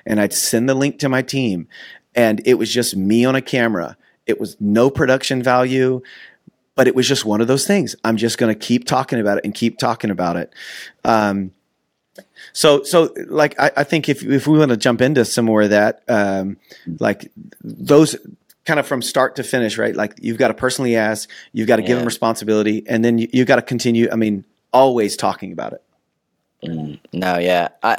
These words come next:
Speaker 2: I mean, that whole thing around the personal ask, I, I think, um, a tendency can be,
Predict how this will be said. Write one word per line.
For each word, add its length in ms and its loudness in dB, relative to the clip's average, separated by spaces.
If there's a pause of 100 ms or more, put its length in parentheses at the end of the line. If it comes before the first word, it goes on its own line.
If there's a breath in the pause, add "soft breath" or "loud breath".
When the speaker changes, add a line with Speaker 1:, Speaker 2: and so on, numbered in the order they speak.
(120)
Speaker 2:
I 60 -2
mean, 280 -2
that 240 2
whole 600 4
thing 240 -2
around 220 0
the 80 -10
personal 420 2
ask, 320 0
I, 160 -2 (640 loud breath)
I 60 -2
think, 300 -2
um, 380 0 (220)
a 40 -2
tendency 560 -2
can 240 -4
be, 460 0